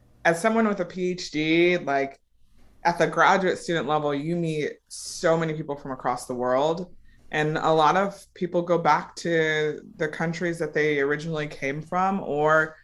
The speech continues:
to new places, and your network grows far beyond the reaches of, like, our country,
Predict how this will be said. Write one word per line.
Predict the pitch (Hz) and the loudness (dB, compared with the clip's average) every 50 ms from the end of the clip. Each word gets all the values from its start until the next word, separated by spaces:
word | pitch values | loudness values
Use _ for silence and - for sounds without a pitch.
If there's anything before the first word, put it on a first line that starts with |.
| _ _ _ _ _ _ - | _ _ _ _ _ _ -8
to | - - 170 | -4 -2 -2
new | 156 151 147 170 | 0 0 -2 -2
places, | 165 - - 180 180 196 196 - - 208 214 214 202 - | -2 2 4 4 4 4 2 -2 -2 -2 -2 -2 -4 -8
and | - - 151 151 147 147 143 143 - - _ _ _ _ _ _ - | -6 -4 -2 -2 -2 -4 -8 -10 -14 -18 _ _ _ _ _ _ -8
your | 147 160 160 | -4 -4 -2
network | 160 160 165 160 - - 175 175 170 170 - - | 0 0 0 0 2 2 0 0 0 -2 -10 -4
grows | - 151 151 151 147 147 147 143 143 147 - | 0 4 4 6 6 6 4 2 0 -4 -8
far | - _ - 160 147 151 151 156 156 156 | -10 _ 0 2 4 6 6 4 4 2
beyond | 151 151 147 147 143 139 139 139 139 135 139 135 | 2 0 0 0 2 2 0 0 -2 -4 -6 -6
the | 131 | -4
reaches | 127 139 139 139 - 135 131 131 131 131 131 131 | -2 -2 -2 -2 -4 -4 -2 -2 -2 -4 -4 -6
of, | 131 - 123 127 131 123 127 | -4 -2 -2 -2 -2 -2 -4
like, | 131 123 117 123 - - _ _ _ - - - _ - _ - | -6 -6 -6 -6 -10 -14 _ _ _ -20 -20 -20 _ -20 _ -4
our | 135 131 131 135 135 135 | 0 0 2 2 0 0
country, | 131 - - 135 131 131 - - 127 127 120 117 117 113 127 131 | -2 -4 -8 -8 -8 -8 -10 -8 -8 -6 -6 -4 -6 -6 -8 -12